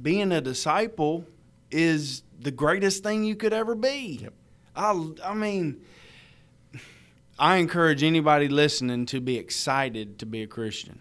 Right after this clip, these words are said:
Speaker 2: Yeah.
Speaker 1: I mean,
Speaker 2: Be excited for
Speaker 1: it
Speaker 2: your
Speaker 1: is,
Speaker 2: spirituality, your
Speaker 1: yeah,
Speaker 2: Christianity.
Speaker 1: be excited to see what God's word unfolds for you. And
Speaker 2: Mm-hmm.
Speaker 1: when it says do something, do it.
Speaker 2: Yeah.
Speaker 1: There, there's no reason to make a big deal about what God wants you to do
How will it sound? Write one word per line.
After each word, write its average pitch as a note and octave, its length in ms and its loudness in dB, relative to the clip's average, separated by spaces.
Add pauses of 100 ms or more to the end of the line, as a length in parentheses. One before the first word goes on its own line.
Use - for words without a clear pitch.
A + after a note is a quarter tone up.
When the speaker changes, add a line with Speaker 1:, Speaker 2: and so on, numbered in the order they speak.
Speaker 2:
Yeah. G#2 180 -6 (340)
Speaker 1:
I C#3 120 0
mean, B2 440 0
Speaker 2:
Be C3 100 -4
excited A#2+ 640 -2
for E3 80 -2
Speaker 1:
it - 20 6
Speaker 2:
your E3 120 4
Speaker 1:
is, C3 200 0
Speaker 2:
spirituality, G2+ 520 -4
your F#2+ 140 -8
Speaker 1:
yeah, E3 160 8
Speaker 2:
Christianity. E3 260 6
Speaker 1:
be - 60 0
excited E3 680 4
to C#3 100 -6
see E3 560 -2 (200)
what C3 360 2
God's C#3+ 380 2
word C#3+ 300 2
unfolds C3+ 600 2
for A#2+ 240 -4
you. G#2 220 -8 (120)
And C#3 220 2
Speaker 2:
Mm-hmm. C#3 80 2
Speaker 1:
when D#3 140 4
it D3+ 140 0
says E3 340 2
do E3+ 220 4
something, F#3 500 -2 (120)
do G3 260 4
it. D#3 320 -2
Speaker 2:
Yeah. A#3+ 200 -10 (200)
Speaker 1:
There, D#3+ 180 0 (580)
there's D#3 280 2
no F#3+ 300 4
reason G#3 440 2
to D#3+ 80 4
make D#3+ 240 2
a D#3 60 0
big D3 340 0
deal E3 340 4
about C3 580 2 (420)
what C#3+ 260 4
God C#3+ 300 6
wants C#3+ 300 2
you C3+ 100 -2
to A#2 100 -6
do A#2+ 380 -2